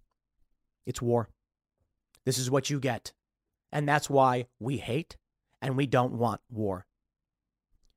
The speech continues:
But the truth is, we're only telling this story because we won. That's it. Right now, what we're seeing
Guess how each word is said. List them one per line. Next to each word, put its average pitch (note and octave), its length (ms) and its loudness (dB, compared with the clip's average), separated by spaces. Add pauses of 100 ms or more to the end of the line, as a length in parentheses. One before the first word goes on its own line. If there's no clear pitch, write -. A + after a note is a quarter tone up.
(140)
But - 120 -4
the - 60 -10
truth D#3 260 0
is, G#3+ 340 2 (1120)
we're D#3 160 4
only G#3+ 140 4
telling E3 320 0
this A2 160 -2
story C#3+ 280 2
because C3 320 -2
we E3 120 4
won. A#2+ 320 2 (1400)
That's A#2 140 -4
it. D3+ 160 -2 (1200)
Right A3 200 6
now, G3 180 8
what F3+ 120 4
we're E3 120 4
seeing C#3+ 560 2